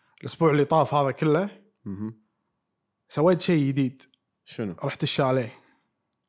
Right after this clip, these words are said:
Speaker 2: حلو.
Speaker 1: كان عيد ميلاد الوالدة. زين.
Speaker 2: الله يطول بعمرها إن شاء الله.
Speaker 1: حبيبي. فأخوي دق علي وقال لي: "تعال نسوي لها مفاجأة."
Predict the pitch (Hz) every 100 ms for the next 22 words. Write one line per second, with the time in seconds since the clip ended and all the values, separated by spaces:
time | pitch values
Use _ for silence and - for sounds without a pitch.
0 | _ - 123 85 - _ - _ - 143
1 | 135 135 123 131 147 151 139 139 156 135
2 | 131 156 - _ _ _ _ 123 127 147
3 | 110 104 107 101 92 95 92 - 92 -
4 | - 127 131 123 110 110 _ - 127 127
5 | 127 127 123 123 120 117 120 - _ _
6 | - - 147 135 135 131 127 131 135 131
7 | 123 120 120 131 127 123 127 120 123 123
8 | 120 131 110